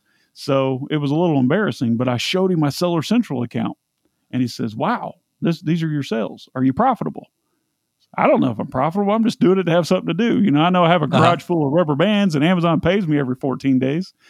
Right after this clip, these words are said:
Speaker 1: So I told him what I was doing, and he goes back to his cubicle apparently and puts it to work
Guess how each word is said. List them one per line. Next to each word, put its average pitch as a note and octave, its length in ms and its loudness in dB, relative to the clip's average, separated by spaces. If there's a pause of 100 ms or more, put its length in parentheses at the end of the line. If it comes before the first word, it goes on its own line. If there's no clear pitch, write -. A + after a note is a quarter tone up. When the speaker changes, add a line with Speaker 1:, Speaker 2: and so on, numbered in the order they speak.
(400)
Speaker 1:
So E3 360 0 (240)
I - 80 0
told A3 240 2
him G#3+ 80 4
what G#3 140 4
I G3 40 6
was E3 180 0
doing, E3+ 440 2
and C3 200 2
he D#3 60 2
goes D#3+ 220 2
back D#3+ 240 0
to D3+ 80 0
his C3+ 120 0
cubicle C#3 480 -2
apparently C#3 520 -2
and B2 120 0
puts D3+ 180 -4
it B2 100 -6
to B2 60 -4
work B2+ 260 -4